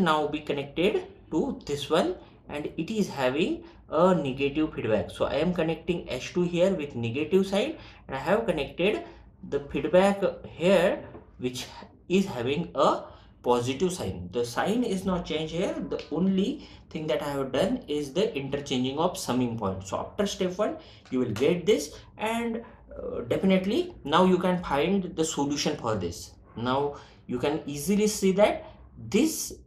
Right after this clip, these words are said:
G two and H two is a feedback loop. So our step number two is to solve this feedback loop. Now the formula for the feedback loop is G divided by one plus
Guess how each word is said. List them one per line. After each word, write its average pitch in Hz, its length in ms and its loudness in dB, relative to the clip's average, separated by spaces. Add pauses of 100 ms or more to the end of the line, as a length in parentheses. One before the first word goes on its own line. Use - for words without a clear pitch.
(220)
G 196 260 2
two - 400 0
and 160 300 -2
H - 320 0
two 143 260 -2 (1400)
is 185 340 2
a 233 300 6 (420)
feedback 139 440 2
loop. 107 360 -4
So - 500 4 (220)
our 135 120 0
step 214 340 4
number 190 480 2
two 156 320 -2 (400)
is 131 160 -2
to 147 100 -8
solve 214 400 2 (480)
this 190 280 4
feedback 123 680 -2 (320)
loop. 139 380 2 (240)
Now 104 200 -2
the 120 140 -4
formula 208 480 4
for 208 160 4
the 202 360 0 (340)
feedback 156 340 2
loop 175 200 2
is 165 220 0
G 165 220 0
divided 143 480 4
by 185 140 4
one 139 400 0
plus 170 380 0